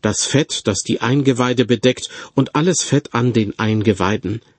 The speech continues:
die beiden Nieren mit dem Fett, das daran ist, an den Lenden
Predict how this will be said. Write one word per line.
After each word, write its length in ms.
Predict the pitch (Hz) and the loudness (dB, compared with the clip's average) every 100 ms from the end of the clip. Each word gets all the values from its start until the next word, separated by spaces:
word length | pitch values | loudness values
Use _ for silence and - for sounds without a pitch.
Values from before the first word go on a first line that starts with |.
| _ _ | _ _
die 80 | - | -2
beiden 380 | 107 117 113 123 | 0 0 2 2
Nieren 420 | 143 160 120 110 | 4 4 4 2
mit 140 | 104 120 | 2 2
dem 120 | 104 | 0
Fett, 380 | - 127 - - | 0 0 -2 -2
das 240 | 110 - | -2 0
daran 380 | 117 107 110 117 | -2 0 -2 0
ist, 340 | 131 110 - - - - _ - | 0 0 -4 -14 -20 -20 _ -4
an 120 | 117 | 0
den 160 | 131 | 2
Lenden 500 | 127 156 180 - 104 | 4 2 0 0 -2